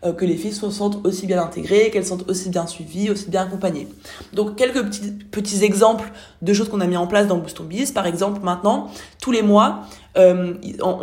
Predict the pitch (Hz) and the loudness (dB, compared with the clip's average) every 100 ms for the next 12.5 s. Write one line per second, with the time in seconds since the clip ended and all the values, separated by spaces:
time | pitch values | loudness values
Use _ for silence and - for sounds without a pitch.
0 | 190 180 185 202 214 233 226 202 208 247 | -2 4 4 4 0 0 0 0 0 -4
1 | 220 208 233 226 196 185 202 202 196 180 | -4 -4 -4 -6 -4 -2 -2 0 0 0
2 | 170 165 185 220 269 - - 190 185 196 | -2 -2 -2 -2 -4 -10 -4 2 4 4
3 | 185 233 214 202 - 208 214 247 262 - | 2 2 0 0 -2 0 2 0 -4 -6
4 | 190 202 190 180 - - - - - 175 | 2 4 2 -2 -8 -20 -20 -10 -2 0
5 | 170 165 156 - 208 202 214 208 202 196 | 0 -6 -8 -4 -2 0 2 4 4 4
6 | 240 240 202 214 240 190 185 185 175 190 | 0 0 -2 0 0 0 2 0 0 2
7 | 220 220 180 185 170 160 170 180 208 208 | 2 0 -4 -2 0 2 2 2 2 0
8 | 208 202 202 277 208 190 185 185 185 190 | 2 4 4 2 -2 -6 -4 -4 -4 -2
9 | 190 185 175 175 175 175 233 269 - - | -2 -4 -6 -6 -6 -2 -2 -2 -10 -20
10 | - 208 190 190 190 196 208 202 180 180 | -12 0 0 2 -2 0 0 2 2 2
11 | 180 185 170 160 160 170 156 151 151 151 | 4 4 0 -4 -6 -6 -4 -6 -8 -12
12 | - 156 196 262 | -12 -8 -4 -4